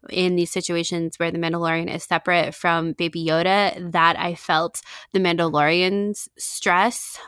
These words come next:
a lot more. I felt his stress a lot more about Baby Yoda in this episode than I did in the last episode when Toro, the young bounty hunter, had him captured. Um, I don't know. I felt,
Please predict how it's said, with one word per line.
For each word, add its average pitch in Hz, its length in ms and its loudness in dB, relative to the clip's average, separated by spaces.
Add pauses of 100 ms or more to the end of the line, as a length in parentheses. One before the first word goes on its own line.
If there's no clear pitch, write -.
a 190 80 6
lot 180 260 4
more. 175 300 -2
I 190 160 4
felt 220 240 2
his 240 180 -2
stress 202 260 2
a 202 60 0
lot 170 260 4
more 165 320 0
about 196 280 0
Baby 196 260 0
Yoda 202 260 2
in 160 140 -4
this 170 160 -6
episode 220 560 -2 (340)
than 180 180 2
I 170 100 2
did 165 300 -2
in - 160 -4
the 160 160 -2
last 143 340 0
episode 220 600 0
when 170 260 -4
Toro, 175 720 2 (360)
the 185 80 4
young 170 300 2
bounty 160 320 2
hunter, 196 380 0
had 208 280 6
him 220 180 -2
captured. 254 600 -2 (300)
Um, 170 400 -2
I 208 60 2
don't 214 120 4
know. 196 80 6
I 180 160 4
felt, 190 580 4